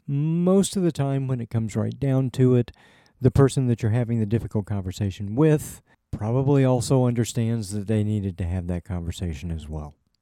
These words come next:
So, better communication. And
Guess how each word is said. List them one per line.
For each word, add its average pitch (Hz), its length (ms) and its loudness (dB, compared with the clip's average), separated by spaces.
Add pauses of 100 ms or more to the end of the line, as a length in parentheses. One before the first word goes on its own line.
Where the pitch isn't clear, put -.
(140)
So, 107 640 2 (100)
better 139 260 8
communication. 98 720 -6 (340)
And 92 640 0